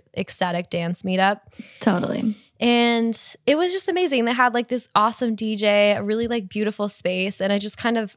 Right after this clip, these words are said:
Speaker 1: I always kind of feel like, I still do ecstatic dance whenever I can, but I always kind of feel like when I do it,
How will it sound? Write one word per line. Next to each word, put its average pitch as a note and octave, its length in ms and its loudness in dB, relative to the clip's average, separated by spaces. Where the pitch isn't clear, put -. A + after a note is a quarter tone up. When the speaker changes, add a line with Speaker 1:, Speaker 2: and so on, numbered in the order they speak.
Speaker 1:
I A#3 80 2
always C#4 380 0
kind B4 160 2
of - 80 2
feel A3 260 0
like, G#3+ 200 2
I A#3+ 80 4
still D4+ 180 2
do B3 120 2
ecstatic G3 360 0
dance F3+ 240 0
whenever F#3 220 -2
I F3 100 -4
can, - 260 -6
but G#3+ 100 4
I A3+ 60 6
always C#4 260 4
kind F4 160 0
of E4+ 60 -4
feel - 260 -6
like F#3+ 380 -4
when G3+ 160 0
I F#3+ 100 2
do F3+ 240 -4
it, C#4 260 2